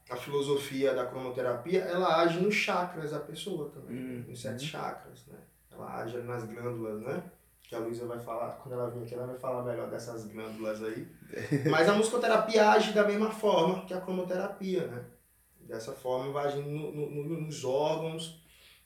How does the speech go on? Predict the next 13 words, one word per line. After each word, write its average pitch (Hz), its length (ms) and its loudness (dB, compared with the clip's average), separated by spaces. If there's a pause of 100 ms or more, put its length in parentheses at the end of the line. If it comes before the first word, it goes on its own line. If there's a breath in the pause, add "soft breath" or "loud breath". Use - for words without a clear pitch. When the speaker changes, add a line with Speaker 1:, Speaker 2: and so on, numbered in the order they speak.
(340)
Speaker 1:
vai 143 200 4
agindo 120 280 -2
aqui 127 220 -4
no 123 100 -6
sistema 123 480 -4
nervoso 131 960 4 (180)
central 135 1000 4
e - 60 -12
tudo - 160 -14
mais, 131 260 -4
Speaker 2:
Então, - 100 -12
Speaker 1:
periférico. 233 1040 10
Speaker 2:
então, 214 720 6